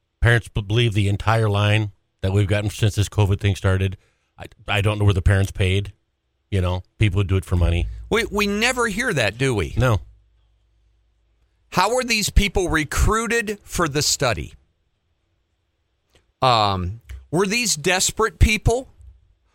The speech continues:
Speaker 2: Were these desperate pe-, you know, if that's the case,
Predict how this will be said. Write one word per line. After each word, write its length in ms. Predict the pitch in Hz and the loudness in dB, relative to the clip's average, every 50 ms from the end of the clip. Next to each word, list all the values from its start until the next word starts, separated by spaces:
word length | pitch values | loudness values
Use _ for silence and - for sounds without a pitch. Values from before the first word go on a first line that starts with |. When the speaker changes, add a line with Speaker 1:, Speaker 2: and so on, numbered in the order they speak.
| _ _ - | _ _ 0
Speaker 2:
Were 140 | 165 190 190 | 2 2 2
these 320 | 208 285 311 311 - - | 2 2 0 0 -2 0
desperate 580 | - 175 170 170 - - - - 160 151 - - | 0 0 0 0 0 -2 -2 -2 -4 0 2 4
pe-, 180 | - 156 147 - | 4 4 2 0
you 100 | - 202 | -2 -2
know, 240 | 330 339 311 277 - | 0 0 0 0 0
if 200 | 196 202 - - | -2 -4 -4 -2
that's 320 | - 370 381 381 - - - | -2 -2 -2 0 -2 -4 -2
the 160 | - 156 147 | -2 -4 -6
case, 520 | - - - 165 165 170 175 - - - | -4 -2 0 0 0 0 0 -2 -4 -6